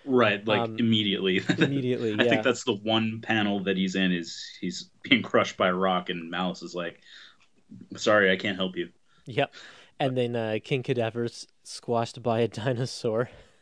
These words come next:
Speaker 2: That was
Speaker 1: Right.
Speaker 2: a good moment, too. But yeah, this
Speaker 1: Yeah.
Speaker 2: was an exciting issue. I just loved it. This is definitely the climax, my favorite issue. Um, and it, it doesn't disappoint. There's so much going on, and it's so much fun.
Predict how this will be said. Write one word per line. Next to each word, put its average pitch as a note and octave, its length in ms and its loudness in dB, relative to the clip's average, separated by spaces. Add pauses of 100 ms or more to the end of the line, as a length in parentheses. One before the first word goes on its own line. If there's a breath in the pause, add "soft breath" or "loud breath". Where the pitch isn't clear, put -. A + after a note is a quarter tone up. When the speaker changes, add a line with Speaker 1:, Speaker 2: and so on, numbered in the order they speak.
(300 soft breath)
Speaker 2:
That D3+ 180 -2
was B2 160 -2
Speaker 1:
Right. F#2+ 240 2 (380 soft breath)
Speaker 2:
a C3 80 -8
good A#2+ 220 -2
moment, A2 360 -2
too. A2 200 -2 (640 soft breath)
But B2+ 180 4
yeah, C3 160 4
this E3+ 260 4
Speaker 1:
Yeah. - 60 -10
Speaker 2:
was A#2+ 180 2
an G2 100 -6
exciting G#2+ 460 -6
issue. F2 320 -6
I B2+ 140 -2
just C3 220 -10
loved G#2+ 240 -2
it. E2+ 100 -10
This A#2+ 180 -4
is G2 80 -12
definitely C3 640 -4
the - 140 -10
climax, G2+ 720 -6
my G#2+ 160 -8
favorite A2+ 320 -2
issue. G2+ 320 -6 (440 soft breath)
Um, G2+ 340 -8
and A2+ 140 -6
it, A2 140 -4
it A#2+ 100 -8
doesn't A2+ 240 0
disappoint. F#2+ 480 -10
There's F#2+ 180 -10
so B2+ 280 -2
much A2 280 -4
going F#2+ 300 -6
on, F2+ 320 -10
and G#2+ 160 -14
it's - 140 -16
so - 260 -4
much A#2 220 -4
fun. F2 300 -14